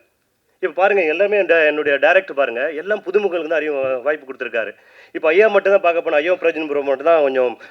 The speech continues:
சீனியரா இருக்காங்க, மத்த எல்லாமே புதுசா தான் இருக்காங்க. அப்படி அவங்க வாய்ப்பு கொடுக்குற இவங்களை நீங்க வெற்றி அடைய வைக்கிறதுக்கு நீங்க எங்களுக்கு பெரிய உதவி பண்ணணும். என்னன்னு கேட்டீங்கன்னா, சின்ன சின்ன கண்டென்ட் வந்து பாத்தீங்கன்னா, ஏதோ நீங்க போறீங்க. நான் கூட லாஸ்ட்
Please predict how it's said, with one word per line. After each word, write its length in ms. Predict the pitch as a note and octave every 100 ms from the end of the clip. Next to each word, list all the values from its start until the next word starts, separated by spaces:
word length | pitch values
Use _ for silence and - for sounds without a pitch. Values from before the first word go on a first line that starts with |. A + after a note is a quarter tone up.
| - _
சீனியரா 320 | E3+ D#3 C#3+
இருக்காங்க, 340 | B2+ A#2+ D3+ F3
மத்த 180 | D#3+ C#3+
எல்லாமே 360 | D#3+ G3 A3
புதுசா 400 | A3 D#3 D#3 D3+
தான் 140 | C#3+ C#3+
இருக்காங்க. 280 | B2+ A2 - _ _ _ _ _ _
அப்படி 260 | D3+ D3+ F3
அவங்க 200 | E3 E3
வாய்ப்பு 280 | D#3 A#3 -
கொடுக்குற 280 | G3+ F3 E3+
இவங்களை 360 | E3 F#3 E3+
நீங்க 180 | D#3+ D3+
வெற்றி 240 | C#3+ D#3
அடைய 160 | F#3 D#3+
வைக்கிறதுக்கு 460 | C#3 C#3+ C#3 F#3 F#3+
நீங்க 280 | D3+ F3
எங்களுக்கு 420 | F3 D#3+ E3 G3+ E3+
பெரிய 320 | D3 E3 G3+
உதவி 200 | E3+ F#3+
பண்ணணும். 400 | D#3 C#3+ B2+ - _ _ _ -
என்னன்னு 200 | F#3+ G3+
கேட்டீங்கன்னா, 280 | F3+ F#3 F#3+
சின்ன 180 | G3
சின்ன 140 | G#3 G3+
கண்டென்ட் 280 | F#3 F#3+ G#3+
வந்து 220 | G3+ G3
பாத்தீங்கன்னா, 340 | F3+ F3+ F3+
ஏதோ 160 | F3+ F#3+
நீங்க 180 | G#3 F3+
போறீங்க. 240 | E3+ E3+
நான் 100 | D3+
கூட 100 | D3+
லாஸ்ட் 280 | D#3+ D#3 D#3